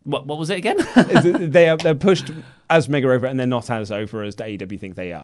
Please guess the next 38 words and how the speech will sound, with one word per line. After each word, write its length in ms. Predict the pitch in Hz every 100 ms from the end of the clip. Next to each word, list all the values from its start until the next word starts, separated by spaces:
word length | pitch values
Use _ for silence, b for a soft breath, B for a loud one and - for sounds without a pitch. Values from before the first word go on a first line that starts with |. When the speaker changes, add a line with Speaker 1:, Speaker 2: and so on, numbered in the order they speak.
| -
Speaker 1:
Yes. 600 | 120 107 - - - - b b -
That's 220 | 160 165
not 100 | 190
to 80 | 180
say 180 | 175
they 140 | 165 151
aren't 240 | 196 196
over. 420 | 110 110 104 110
Speaker 2:
Nope. 100 | 135 143
Speaker 1:
They're 60 |
just 200 | 139 151
not 180 | 151 139
mega 440 | 127 135 139 120 107
over. 440 | 92 78 80 65 - _ _
Whereas, 600 | 120 123 143 131 120 107
like, 180 | 113 123
Luchasaurus 720 | 127 123 113 - 117 107 -
and 100 | 101
people 340 | 117 101 104
are. 160 | 95 85
Speaker 2:
That's 220 | 151 -
it. 140 | 117
You, 180 | 127 156 143
like, 200 | 139 131
go 140 | 165
back 220 | 170 156
and 160 | 143 135
watch 240 | 147 123
the 80 | 104
Speaker 1:
Pentagon 400 | 104 120 110 87
Junior. 460 | 87 90 87 - 64
Speaker 2:
You 160 | 143 151
go 140 | 185
back 240 | 170 147 147
and 120 | 123
watch 360 | 127 101 -
the 80 | 110
pop 480 | - - 156 92 -